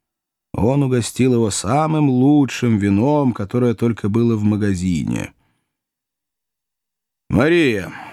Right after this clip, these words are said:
объявил Мартин в тот же вечер, — «я уезжаю от вас. И вы сами скоро уедете отсюда.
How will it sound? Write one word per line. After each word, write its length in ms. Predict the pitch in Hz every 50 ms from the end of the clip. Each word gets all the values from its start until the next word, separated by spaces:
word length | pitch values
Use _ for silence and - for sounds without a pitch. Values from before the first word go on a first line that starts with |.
| -
объявил 480 | - - 90 85 98 104 104 104 104 98
Мартин 460 | 95 101 120 139 135 117 - - 104
в 80 | 98 -
тот 200 | - 104 101 95
же 120 | 101 101
вечер, — 420 | 95 90 82 71 - - - - - - - - _ _ _ _ _ _ _ _ _ _ _ _ _ _ _ - -
«я 160 | 117 147 147
уезжаю 560 | 147 147 151 147 131 120 113 104 90 92 -
от 100 | - -
вас. 320 | - - - - - - - - _ _ _ _ _ _ _ _ _ _ _ _ _ _ _ _ _ _ _ _ _ _ _ _ _ -
И 60 | 180
вы 120 | 226 226
сами 260 | - - 254 233 147
скоро 320 | 123 - - - 110 104 107
уедете 480 | 110 113 110 101 92 82 - - -
отсюда. 480 | - - - - - 82 69 62 - -